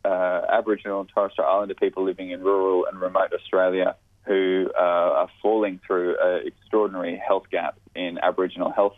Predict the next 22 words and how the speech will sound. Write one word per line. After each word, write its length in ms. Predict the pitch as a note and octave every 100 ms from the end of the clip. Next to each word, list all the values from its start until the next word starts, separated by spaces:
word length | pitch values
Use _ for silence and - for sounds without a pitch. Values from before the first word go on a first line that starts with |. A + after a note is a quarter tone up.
| -
care 200 | - F2
in 100 | E2
this 120 | - -
country, 400 | F2+ F2+ F2+ - _ _ G2+
we 120 | G2+
end 120 | F#2+
H 180 | F#2 -
I 80 | F2
V 200 | F2+ F2+
for 100 | -
them. 380 | F2+ F2+ E2+ - - _ -
It 140 | -
means 240 | G2 G2+ F#2
that 160 | F#2 -
we 180 | G2 F2
end 160 | F#2+
H 200 | F#2 F#2 F#2+
I 120 | F2+
V 280 | F#2 F#2 F#2 -
for 280 | F2+ F2+ - _ -
the 80 | G#2
international 600 | F2+ F#2 F2+ - F#2